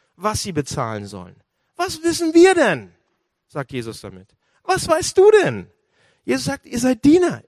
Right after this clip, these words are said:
Du bist ein Diener, ein guter Diener, aber du bist ein Diener und benimmst dich wie ein Herr.“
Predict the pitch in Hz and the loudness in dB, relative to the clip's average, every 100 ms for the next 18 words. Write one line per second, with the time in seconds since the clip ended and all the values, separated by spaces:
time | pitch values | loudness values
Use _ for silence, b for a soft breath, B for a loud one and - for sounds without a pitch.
0 | _ 202 185 - 160 214 339 - - 226 | _ 0 0 0 0 2 0 0 -2 0
1 | 359 165 180 233 269 294 320 311 427 320 | 2 2 0 2 0 0 0 2 2 0
2 | - b b - 294 233 147 - 131 208 | -8 b b -8 -4 -2 -4 -6 -4 -4
3 | 233 320 320 | -2 -2 -2